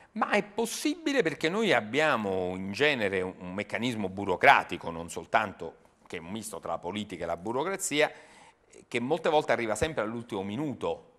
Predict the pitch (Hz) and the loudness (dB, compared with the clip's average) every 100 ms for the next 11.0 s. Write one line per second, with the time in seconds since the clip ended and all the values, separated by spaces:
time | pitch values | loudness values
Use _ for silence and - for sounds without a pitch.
0 | _ - 101 92 90 90 - - 92 104 | _ -2 2 2 0 -2 -2 -8 -6 -4
1 | 101 - 120 113 101 95 - 127 117 101 | -4 -8 -6 -2 -2 -4 -4 -4 -2 -6
2 | - 101 90 90 - 76 87 104 104 110 | -4 -4 -4 -8 -10 -12 -10 -10 -8 -8
3 | 98 104 139 180 170 135 120 165 147 123 | -8 -8 -10 -10 -10 -10 -8 -8 -10 -12
4 | 120 - 117 127 123 123 120 - 117 113 | -14 -12 -6 -2 0 4 4 2 -8 -6
5 | 113 110 104 78 78 82 71 - - _ | -2 0 0 -4 -10 -14 -14 -16 -20 _
6 | _ _ _ - 151 185 196 160 139 143 | _ _ _ -10 2 4 6 6 8 6
7 | 135 151 127 131 131 135 147 113 95 92 | 4 0 -4 -4 -4 8 12 12 10 4
8 | 110 123 139 - 127 113 113 113 104 98 | 2 2 -2 -4 -4 -2 2 4 4 -2
9 | - 90 82 90 113 - 135 123 127 - | -6 -8 -8 2 2 2 -4 0 0 0
10 | - 151 123 - 113 135 131 110 117 151 | 2 2 2 2 6 6 6 0 0 0